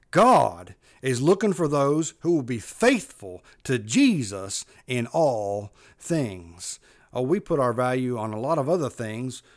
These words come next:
on cleverness and wisdom and wealth, but Jesus didn't put his value in that.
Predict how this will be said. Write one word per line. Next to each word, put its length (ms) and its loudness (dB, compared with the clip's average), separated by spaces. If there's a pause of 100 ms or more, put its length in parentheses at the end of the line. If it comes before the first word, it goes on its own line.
(160)
on 160 -6
cleverness 600 -6
and 160 -10
wisdom 440 -2
and 180 -4
wealth, 460 -2 (260)
but 160 -20
Jesus 380 -8
didn't 240 -6
put 160 -8
his 140 -10
value 360 -6
in 140 -10
that. 240 -12